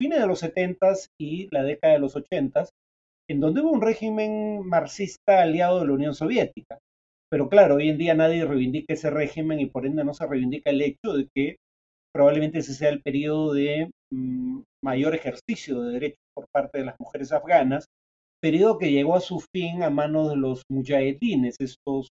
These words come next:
guerreros de inspiración religiosa,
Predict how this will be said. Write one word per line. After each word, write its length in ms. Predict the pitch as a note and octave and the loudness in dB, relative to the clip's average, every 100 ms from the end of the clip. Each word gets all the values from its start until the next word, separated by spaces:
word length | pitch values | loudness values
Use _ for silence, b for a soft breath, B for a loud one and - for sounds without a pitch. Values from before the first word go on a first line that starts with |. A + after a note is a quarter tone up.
| B2 | -10
guerreros 680 | A#2 B2 C#3 D3 C#3+ C#3+ - _ _ _ - | -6 -4 -2 -2 -2 -4 -10 _ _ _ -14
de 60 | |
inspiración 560 | B2 - C3 B2+ D3+ C#3+ | -14 -8 -6 -6 -6 -6
religiosa, 680 | D#3 D#3 E3 E3 A#2+ C#3+ | -4 -4 -2 -4 0 -2